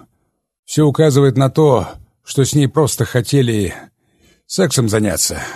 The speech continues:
а дальше произошло, как у нас с тобой». Повисла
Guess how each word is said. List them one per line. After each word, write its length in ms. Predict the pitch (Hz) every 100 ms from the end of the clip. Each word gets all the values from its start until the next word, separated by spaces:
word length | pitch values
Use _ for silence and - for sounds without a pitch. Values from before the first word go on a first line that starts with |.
| - - _
а 100 | -
дальше 380 | 107 151 139 139
произошло, 760 | 131 123 113 - 143 143 95 - _ _ _ _ _ _ _ _ _ _
как 240 | - 151
у 80 | 139
нас 220 | 123 117
с 40 | -
тобой». 400 | 123 95 92 - - _ _ _ _ _ _ _ _ _ _ _ _ _ _ _ _ -
Повисла 580 | 110 107 104 - 113